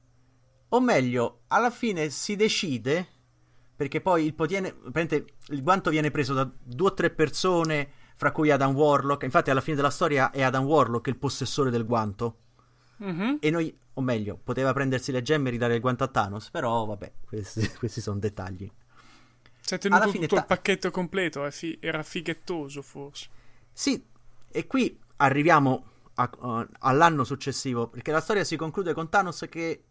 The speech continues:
Speaker 1: si arrende. Semplicemente ha detto: "No, è troppo", non... Perché si rende conto che anche lui stava venendo traviato dal potere eccessivo de-,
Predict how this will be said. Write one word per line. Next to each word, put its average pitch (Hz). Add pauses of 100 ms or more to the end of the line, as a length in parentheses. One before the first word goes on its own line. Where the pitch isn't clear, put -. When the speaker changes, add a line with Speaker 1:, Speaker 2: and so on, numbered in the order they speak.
Speaker 1:
si -
arrende. 101 (880)
Semplicemente 226
ha 160
detto: 151
"No, 175
è -
troppo", 113
non... 160 (140)
Perché 185
si 214
rende 220
conto 226
che 185
anche 208
lui 233
stava 175
venendo 143
traviato 190 (300)
dal 156
potere 185
eccessivo 185
de-, 113